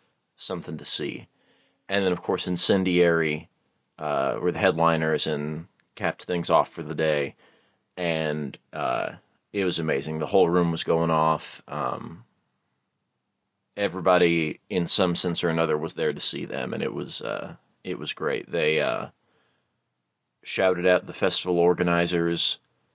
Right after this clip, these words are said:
for running things so very smoothly. A lot of bands were starting five, ten minutes early just 'cause everything ran so well.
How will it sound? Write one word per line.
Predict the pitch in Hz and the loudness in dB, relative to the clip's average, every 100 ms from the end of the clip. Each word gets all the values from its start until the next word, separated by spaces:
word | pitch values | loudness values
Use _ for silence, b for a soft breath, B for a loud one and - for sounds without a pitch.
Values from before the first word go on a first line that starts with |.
| _ _ | _ _
for | - - 85 80 80 76 | -16 -4 -2 2 2 0
running | 80 90 87 82 | 4 4 4 0
things | 90 85 85 | -4 -2 -2
so | - - 95 90 90 85 | 2 4 6 8 6 2
very | 82 85 85 | 2 2 4
smoothly. | - 87 85 82 90 85 82 | 2 0 -2 -2 2 2 2
A | |
lot | 80 85 90 | 2 6 6
of | 82 | 6
bands | 87 82 85 - | 2 2 -2 -6
were | - | -6
starting | - 87 67 80 | 0 2 0 -2
five, | - 87 85 | 0 0 0
ten | - 85 | -4 -4
minutes | 85 80 - | -2 -4 -4
early | 76 85 85 82 | -2 0 0 -2
just | 80 78 - | -4 -6 -6
'cause | 85 76 78 | -4 -4 -4
everything | 78 78 82 78 | -6 -8 -10 -4
ran | 78 82 82 | -2 -2 -2
so | - 85 | 0 0
well. | 82 85 87 85 | 2 4 2 0